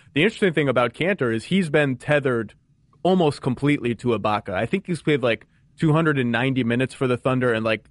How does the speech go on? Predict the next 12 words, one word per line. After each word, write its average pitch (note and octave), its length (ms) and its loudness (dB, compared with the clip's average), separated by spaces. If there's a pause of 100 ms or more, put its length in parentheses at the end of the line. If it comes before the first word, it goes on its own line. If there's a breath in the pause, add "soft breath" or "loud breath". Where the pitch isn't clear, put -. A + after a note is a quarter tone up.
eleven B2 500 0
or G#2+ 120 -2
twelve A#2+ 360 0
or A#2+ 80 0
thirteen A#2 580 -2
without G#2 420 -2
Ibaka. G2+ 520 -4
And, G2+ 120 -6
and A2+ 280 -2
the A#2+ 80 0
message B2+ 440 -2
is A2 300 -2